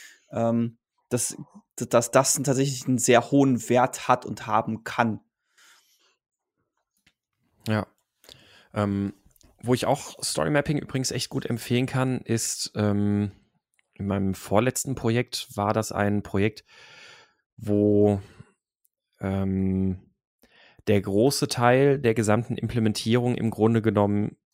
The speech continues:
Speaker 2: unsichtbare Prozesse waren, die irgendwo im Hintergrund im System gearbeitet haben. Ähm, also es ging da konkret darum,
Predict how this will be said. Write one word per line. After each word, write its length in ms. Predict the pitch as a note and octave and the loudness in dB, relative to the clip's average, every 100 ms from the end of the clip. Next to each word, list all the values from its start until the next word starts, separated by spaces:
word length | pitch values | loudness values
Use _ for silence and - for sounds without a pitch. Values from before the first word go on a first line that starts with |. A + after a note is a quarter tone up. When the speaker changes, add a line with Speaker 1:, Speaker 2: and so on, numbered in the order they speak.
| _ _ _ _ - - - - | _ _ _ _ -16 -14 -14 0
Speaker 2:
unsichtbare 640 | C3 C3+ B2+ - G#2 G#2+ A2 | 2 4 2 2 0 2 0
Prozesse 480 | - - G#2 - F#2+ | -2 0 0 2 2
waren, 220 | F#2+ G#2 | 2 2
die 120 | G#2 | 2
irgendwo 360 | G#2 G#2+ G#2 G#2+ | 0 0 2 2
im 100 | G2 | 2
Hintergrund 460 | G#2+ A2 G2+ G2 | 0 0 0 -2
im 100 | F#2+ | -2
System 380 | F#2+ - A2 A2+ | -2 -2 -2 0
gearbeitet 500 | G#2 F#2 F#2 F#2 F#2 | 0 0 -2 -2 -4
haben. 280 | F2+ G#2+ F#3+ _ _ _ _ _ _ _ | -2 -2 -4 _ _ _ _ _ _ _
Ähm, 320 | F#2 F#2 F#2 | 0 2 0
also 160 | F#2 F#2+ | -2 -4
es 120 | F#2 | -6
ging 280 | - G#2 G#2 | -4 0 2
da 180 | G2 F#2+ | 2 2
konkret 640 | - G2 - G#2 G#2 - | 0 -6 0 0 0 -2
darum, 460 | G2 G2+ F#2+ F#2+ | 0 2 2 0